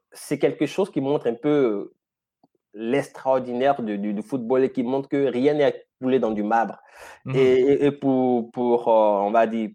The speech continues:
Speaker 1: pour les, les éventuelles, euh, équipes qui vont recruter Messi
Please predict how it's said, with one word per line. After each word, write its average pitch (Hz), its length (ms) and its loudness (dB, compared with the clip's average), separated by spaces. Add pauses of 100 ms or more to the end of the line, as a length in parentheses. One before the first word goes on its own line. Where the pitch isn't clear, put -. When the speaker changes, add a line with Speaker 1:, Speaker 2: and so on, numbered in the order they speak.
(140)
Speaker 1:
pour 107 260 -6
les, 95 300 -2
les 80 720 -10
éventuelles, 101 840 0
euh, 78 680 -4
équipes - 280 -4
qui - 100 -10
vont 113 360 -2 (240)
recruter 110 500 -6
Messi 110 480 -6